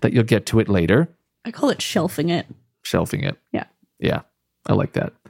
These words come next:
Speaker 1: I really hate compartmentalization. We'll call it shelving, okay? You shelf the emotion for a more appropriate time.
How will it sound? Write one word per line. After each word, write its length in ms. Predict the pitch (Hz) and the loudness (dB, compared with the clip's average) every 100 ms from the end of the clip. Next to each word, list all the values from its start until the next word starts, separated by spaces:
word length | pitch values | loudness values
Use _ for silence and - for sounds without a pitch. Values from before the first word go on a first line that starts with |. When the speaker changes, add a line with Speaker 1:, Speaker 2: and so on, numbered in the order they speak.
| _ _ _ _ | _ _ _ _
Speaker 1:
I 60 | 110 | 0
really 220 | 95 90 | 2 2
hate 180 | 87 85 | 0 -2
compartmentalization. 960 | 92 95 - 90 107 104 104 - 143 | -2 -2 -2 -4 -4 -2 -2 -2 -2
We'll 100 | 135 | 0
call 200 | 127 131 | 2 2
it 100 | 117 | 2
shelving, 580 | - - 98 90 - - - | -2 0 0 2 -2 -6 -10
okay? 280 | - 101 123 - - _ - | 0 0 0 -4 -20 _ -4
You 120 | 104 95 | 0 2
shelf 560 | - 135 135 139 - _ | 2 4 4 2 -8 _
the 80 | 123 | 2
emotion 600 | 110 101 101 98 98 95 - _ _ _ _ _ | 4 2 2 0 0 -2 -6 _ _ _ _ _
for 280 | - 101 95 | -2 2 2
a 40 | |
more 440 | 92 90 95 - - | 0 0 0 0 -2
appropriate 540 | 104 - 95 - 92 - | -4 0 0 2 -2 -2
time. 360 | - 82 - | -2 -2 -4